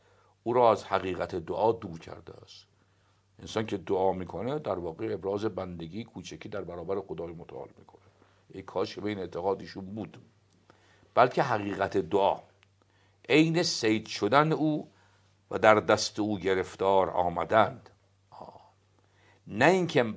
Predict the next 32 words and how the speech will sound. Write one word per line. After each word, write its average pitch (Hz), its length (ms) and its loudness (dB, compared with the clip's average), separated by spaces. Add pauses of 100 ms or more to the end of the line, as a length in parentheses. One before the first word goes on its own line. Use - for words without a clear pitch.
دامن 107 440 6
او 104 260 0
را 101 200 4
بگیریم. 87 480 -6
حالا 113 140 -2
دقت - 400 -2
کنید 123 220 -8
دیگه، 101 160 -8
این 113 100 -8
برداشتهٔ 95 500 0
شخصی 101 380 -4
خودشونه 80 600 -10 (1080)
که 120 80 -12
بر 92 180 2
اساس 95 360 0
برخی 117 500 6
از 101 160 2
موهوماتی 101 680 -2
که 117 80 -4
در 98 240 0
اشعار 92 340 -2
است، 127 220 4 (400)
این 117 200 -4
برداشت 101 380 2
شکل - 320 -2
گرفته. - 420 -10 (720)
«نه 104 140 2
اینکه 180 300 4
دامن 117 440 8
او 110 200 0
را 104 180 6
بگیریم، 85 640 -4